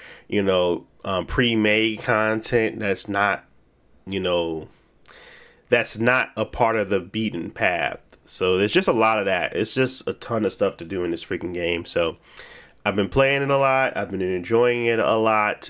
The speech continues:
And again, we're gonna probably, uh, jump right into that 'cause it's fresh on my mind after introductions. But,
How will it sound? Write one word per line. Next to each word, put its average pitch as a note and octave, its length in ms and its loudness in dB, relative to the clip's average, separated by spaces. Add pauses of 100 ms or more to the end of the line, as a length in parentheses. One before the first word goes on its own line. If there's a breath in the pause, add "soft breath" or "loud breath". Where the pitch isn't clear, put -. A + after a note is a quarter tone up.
And F2+ 480 -4
again, F#2+ 380 0
we're F#2+ 100 0
gonna F#2 240 2
probably, F2+ 760 -2 (580 soft breath)
uh, D2+ 360 -6
jump F2 320 -4
right F#2 180 -2
into F2 300 -6
that F2 340 0
'cause E2+ 140 -8
it's D#2+ 120 -12
fresh - 300 -2
on F2 100 -6
my E2 120 -6
mind E2 580 -4 (560 soft breath)
after F#2+ 320 0
introductions. - 800 -4
But, - 300 -6